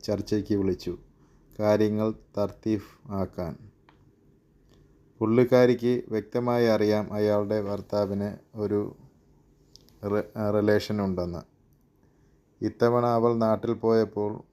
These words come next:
അവൾക്കുറപ്പായിരുന്നു ആ ബന്ധം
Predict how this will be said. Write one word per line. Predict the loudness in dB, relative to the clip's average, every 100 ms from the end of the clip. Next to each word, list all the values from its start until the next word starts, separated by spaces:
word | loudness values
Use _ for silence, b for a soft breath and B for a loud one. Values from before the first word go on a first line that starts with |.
| _ -10
അവൾക്കുറപ്പായിരുന്നു | -2 -2 -2 -2 -2 2 4 4 2 -2 -8 -12 _ _ _ -10
ആ | -4 -2
ബന്ധം | 0 0 0